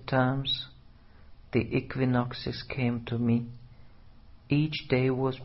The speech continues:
peerless in its form, and each repeated endlessly. И целая их череда составилась мало-помалу, тех дней единственных,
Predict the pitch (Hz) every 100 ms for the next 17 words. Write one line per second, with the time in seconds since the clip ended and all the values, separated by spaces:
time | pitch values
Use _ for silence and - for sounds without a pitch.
0 | - 123 110 110 107 104 - 110 104 107
1 | - - 107 98 95 98 - - - -
2 | - - - 113 110 120 127 131 - 135
3 | 135 117 101 101 - - - - 101 104
4 | 101 - - 92 92 92 - - - -
5 | - - - - - - - 113 113 113
6 | - 139 139 131 131 131 - - 123 123
7 | 120 131 160 - - - - - - -
8 | - 113 - 131 143 139 143 127 123 131
9 | 131 131 135 110 95 95 107 - - -
10 | - - - - - - - 120 120 120
11 | 127 135 143 - 120 120 117 101 - -
12 | 101 98 -